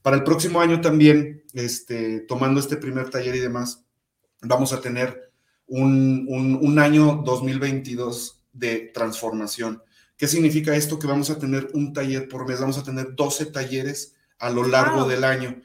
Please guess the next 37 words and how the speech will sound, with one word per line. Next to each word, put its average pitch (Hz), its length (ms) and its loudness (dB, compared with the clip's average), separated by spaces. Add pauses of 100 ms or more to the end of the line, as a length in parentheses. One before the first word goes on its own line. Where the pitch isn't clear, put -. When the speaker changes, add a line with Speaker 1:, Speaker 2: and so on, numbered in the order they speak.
(140)
Speaker 2:
Qué 262 80 -14
chido. 285 380 -12
Speaker 1:
¿Por 156 180 2
qué? - 460 0 (240)
Porque 170 240 4
la 170 100 12
idea 185 400 8
no 180 80 6
es 185 100 6
na-, 190 200 4
la 165 160 6
idea 170 200 4
de 185 100 2
este 190 200 -4
taller 170 380 -4
no 170 80 -8
es 170 160 -8
que 160 160 -2
asistas 185 840 -4 (400)
y 151 460 -2 (120)
quedes 156 540 2 (320)
en, 127 160 -8
Speaker 2:
En 131 60 -2
el 127 60 0
Speaker 1:
este, 131 280 -2
Speaker 2:
limbo. 123 220 -6
Speaker 1:
en 143 120 -2
el 143 100 0
limbo, 156 360 2
¿no? 160 140 -2
Que 156 140 -8
quedes 160 300 0
ahí 139 200 -2
en 147 120 0
el 139 120 2
alta 131 260 0
mar 170 500 -2